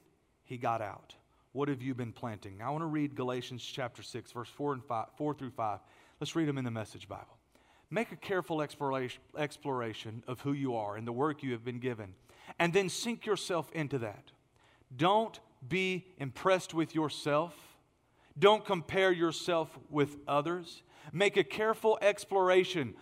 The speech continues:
of who you are and the work you have been given, and then sink yourself into that. Why did we, we're supposed to go to verse five. I'm sorry, you made me read that again. "Each of you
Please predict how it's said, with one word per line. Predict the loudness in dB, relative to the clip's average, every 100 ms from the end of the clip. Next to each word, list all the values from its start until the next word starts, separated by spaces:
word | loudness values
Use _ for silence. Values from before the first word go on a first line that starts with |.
| -4
of | 2 2
who | 2 -2
you | 2 6
are | 8 6 4 0
and | -4 0
the | 0
work | 6 6 6 2
you | 0
have | 2 0
been | 0
given, | 2 2 2
and | 0 0
then | -2
sink | -2 -4 -2
yourself | -6 0 -2 0
into | -2 0
that. | -2 -2 -12 -8
Why | -4
did | -2 -2 0
we, | -2 -4 -10 -8
we're | -8
supposed | -4 -4
to | -2
go |
to | 0
verse | 0 0
five. | 0 0
I'm | -2
sorry, | -4 -4 -4
you |
made | -6 -6
me |
read | -6 -6
that | -6 -8
again. | -8 -10 -14 -20 -20 -20 -20 -20 -20 -20 _ 4
"Each | 6 8
of | 4 4
you | 6 6 6 4